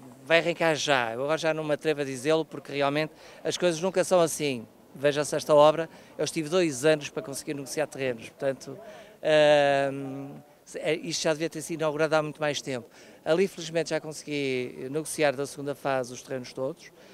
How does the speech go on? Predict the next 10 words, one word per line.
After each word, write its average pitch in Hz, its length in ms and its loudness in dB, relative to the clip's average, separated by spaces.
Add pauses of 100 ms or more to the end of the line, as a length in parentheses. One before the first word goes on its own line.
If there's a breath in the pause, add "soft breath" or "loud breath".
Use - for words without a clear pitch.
(300 loud breath)
Ah, 135 580 2
vamos 127 220 -4
agora 131 240 0
ao 127 40 0
processo - 300 -10
de - 60 -14
aquisição, 123 500 -8
a 156 60 -6
parte 127 260 -6
formal. 143 560 -4